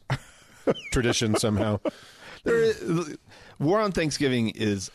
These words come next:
Speaker 2: absurd.
Speaker 1: Now, there
Speaker 2: Absolutely
Speaker 1: are,
Speaker 2: absurd.
Speaker 1: there are wars at the table
Speaker 2: Yeah.
Speaker 1: on Thanksgiving, and that is as American as apple pie
Speaker 2: <laughs>
Speaker 1: and, you know, heart disease and Kentucky Fried Chicken.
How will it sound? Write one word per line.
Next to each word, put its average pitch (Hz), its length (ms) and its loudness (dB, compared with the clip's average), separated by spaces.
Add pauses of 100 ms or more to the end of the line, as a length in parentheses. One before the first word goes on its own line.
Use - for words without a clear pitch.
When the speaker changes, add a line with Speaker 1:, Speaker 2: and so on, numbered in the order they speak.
(120)
Speaker 2:
absurd. 85 1000 -4 (400)
Speaker 1:
Now, 143 100 2
there 160 120 2
Speaker 2:
Absolutely 147 480 2
Speaker 1:
are, - 40 0
Speaker 2:
absurd. 113 340 -2
Speaker 1:
there 147 140 4
are 143 140 4
wars 135 400 4 (140)
at 127 260 -2
the 120 60 -2
table 127 600 0 (280)
Speaker 2:
Yeah. 131 340 2
Speaker 1:
on 117 140 2
Thanksgiving, 113 560 2
and 127 160 2
that 151 240 2
is 131 200 0
as 131 240 2
American 117 720 0 (420)
as 110 180 -2
apple 113 320 0
pie 101 480 0 (200)
Speaker 2:
<laughs> - 200 -4
Speaker 1:
and, 92 440 0
you 110 120 0
know, 90 240 -4 (460)
heart 120 240 0
disease 95 400 0
and 107 100 -2
Kentucky 110 340 0
Fried 104 200 0
Chicken. 139 340 0